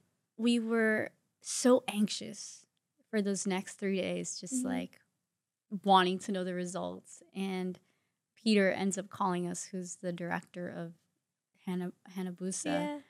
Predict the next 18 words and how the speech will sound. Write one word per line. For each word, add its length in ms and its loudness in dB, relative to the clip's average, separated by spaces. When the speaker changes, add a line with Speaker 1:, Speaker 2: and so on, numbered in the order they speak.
Speaker 1:
And 340 6
he's 240 -2
like, 160 0
"Are 60 2
you 180 2
guys 220 2
sitting 320 -2
down?" 500 0
And 120 -12
we're 140 -16
like, 160 -20
"Oh, 100 -6
shit. 320 -16
Yeah, 460 -2
we're 200 6
ready. 280 4
Tell 220 -2
us, 240 -2